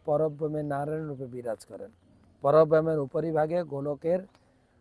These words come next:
ত্রিবিধ প্রকোষ্ঠের মধ্যে মথুরা ও দ্বারকাপুরীতে কৃষ্ণের প্রাভব বিলাস নিত্য বিরাজমান। গোকুলে বৈভব প্রকাশ বলদেব নিত্য বিরাজমান। প্রাভব বিলাস চতুর্থ থেকে চতুর্বিংশতি মূর্তিরূপে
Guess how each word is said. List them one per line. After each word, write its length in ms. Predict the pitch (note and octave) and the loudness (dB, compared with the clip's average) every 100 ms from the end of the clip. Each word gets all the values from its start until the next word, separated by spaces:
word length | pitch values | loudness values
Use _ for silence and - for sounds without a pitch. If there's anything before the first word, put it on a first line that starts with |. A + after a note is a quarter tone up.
| _ _ - | _ _ -4
ত্রিবিধ 340 | D3+ E3 E3+ | 0 2 2
প্রকোষ্ঠের 600 | F#3 E3 C#3+ F3 - F3+ | 0 0 -2 -2 -2 -4
মধ্যে 280 | E3+ D#3 E3 | -4 -2 -2
মথুরা 480 | D#3 C#3+ - E3+ E3 | -2 -6 -2 0 0
ও 40 | |
দ্বারকাপুরীতে 800 | C#3+ C#3 D3 D3+ D3+ D#3 D3+ E3+ | 0 -2 -2 -4 -4 -4 -4 -8
কৃষ্ণের 460 | - D3+ - D3+ D3+ | -8 -14 -10 -8 -8
প্রাভব 400 | - B2+ C3 D3+ | -4 -4 -2 -4
বিলাস 340 | D3+ D3 D3 D3 | -4 -4 -4 -6
নিত্য 300 | C3+ - C#3+ | -10 -8 -8
বিরাজমান। 680 | C3+ C#3 C#3+ D3+ D#3+ F3+ F#3 _ _ _ _ _ _ - | -4 0 0 0 -2 -2 -6 _ _ _ _ _ _ -6
গোকুলে 480 | C3+ D3 - F3 F3 | -2 -2 0 2 2
বৈভব 540 | D#3 D3 D3+ D3+ D#3+ D3+ | 2 0 0 2 2 0
প্রকাশ 320 | D#3+ E3 D3 | -2 -2 -4
বলদেব 440 | C#3+ C#3+ D3 D3 | -4 -4 -2 -6
নিত্য 340 | C#3+ C3+ _ E3 | -8 -12 _ -4
বিরাজমান। 600 | D#3 D#3 D3+ D#3+ D#3+ E3 - _ _ _ _ - | 0 0 0 0 -2 -4 -8 _ _ _ _ -6
প্রাভব 340 | C#3+ C#3 D#3+ E3 | 0 4 4 4
বিলাস 260 | E3+ F3 D3+ | 2 2 0
চতুর্থ 440 | - C#3+ F3+ D3 - | -6 -8 -8 -10 -2
থেকে 340 | E3 E3 D#3 D#3 | 0 0 -2 -4
চতুর্বিংশতি 840 | D3 C#3 E3 E3 F3+ - F3 F#3 F3+ | -4 -6 -8 -6 -6 -4 -4 -2 -4
মূর্তিরূপে 680 | F3 D#3+ C#3+ E3 D3+ D#3+ | -4 -8 -6 -8 -6 -4